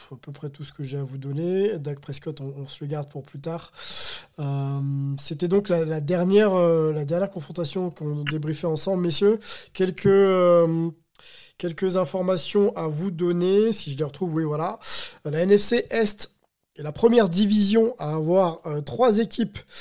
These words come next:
euh, toujours en course là pour le divisional depuis, euh, mille neuf cent quatre-vingt-dix-sept quand même, hein. Donc c'est pas mal, hein. On parle de, on parle des Cowboys, on parle des Giants et on parle des, euh,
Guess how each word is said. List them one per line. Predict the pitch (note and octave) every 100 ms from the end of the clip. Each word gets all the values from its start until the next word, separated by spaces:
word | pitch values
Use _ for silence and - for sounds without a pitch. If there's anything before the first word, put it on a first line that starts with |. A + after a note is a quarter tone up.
| - -
euh, | D3+
toujours | C#3+ G3 G3
en | F#3
course | - G#3 -
là | D#3
pour | C#3+ D#3
le | D3
divisional | C#3+ D#3 D#3+ D#3 D#3+ G3 - _
depuis, | D3 C#3+ - G#3+ C4
euh, | G3 D3+
mille | E3 G3+
neuf | G3+
cent | A#3+
quatre-vingt-dix-sept | G3+ G3+ A3 G#3 F#3 F3 C#3 -
quand | B2
même, | B2+
hein. | D#3 G#3 - - - -
Donc | C#3+ C#3
c'est | G#3+
pas | A3 G#3+
mal, | D3+ C3+
hein. | D3
On | D#3
parle | C#3+ E3 E3
de, | D3+ D#3+ D#3+ D#3 D3+ D3+
on | C#3+
parle | F3
des | E3 D#3
Cowboys, | E3+ D#3 F#3 A3 F3+
on |
parle | C#3 E3
des | D#3 D3+
Giants | C#3 D#3+ G3+ A#3 G#3+ -
et | D3+
on | C#3+
parle | E3+ G3 E3+
des, | E3+ F#3
euh, | E3+ D3 C#3